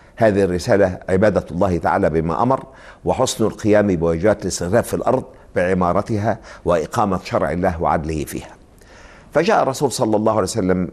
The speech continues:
ليدعو الناس إلى، آه، الدين الذي علمه ربنا تبارك وتعالى لأبينا آدم عليه السلام لحظة خلقه، وهو الإسلام، الدين الذي أنزله على عدد كبير من أنبيائه ورسله،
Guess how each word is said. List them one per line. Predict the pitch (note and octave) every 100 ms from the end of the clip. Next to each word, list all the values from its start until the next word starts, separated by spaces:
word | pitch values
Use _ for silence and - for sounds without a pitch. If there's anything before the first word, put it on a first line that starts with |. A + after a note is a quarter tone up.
| -
ليدعو | F#2+ G2+ - - G2 F2+ G3+ E2+
الناس | F2 F#2+ A2+ A#2 - -
إلى، | G2+ F#2+ F2+ - - - - - -
آه، | F#2 F2 E2 - G2+
الدين | E2+ G#2+ B2 B2 -
الذي | F#2+ F#2 E2+
علمه | D2 G2 G2 E2 F2+
ربنا | F#2 F2 E2
تبارك | F#2+ F2 E2
وتعالى | D#2+ F#2 F2+
لأبينا | E2 D#2 E2+ E2+ F#2
آدم | F#2+ E2
عليه | E2+ E2
السلام | - G2+ A2 A#2 - - -
لحظة | G2+ G2 F2+ F2+
خلقه، | - G2 - F#2 F2
وهو | F#2+ G2+
الإسلام، | - - G2+ G#2+ - - - - - -
الدين | G2+ C3+ B2+
الذي | A2+ G2+ A2+
أنزله | G#2 G2+ C#3 A#2+ A#2
على | A#2 A2
عدد | E2+ C3 C3 A2 G#2
كبير | - B2 B2 E2 - - -
من | G2
أنبيائه | G2+ F#2+ A#2+ F#2 F#2
ورسله، | G2 - C#3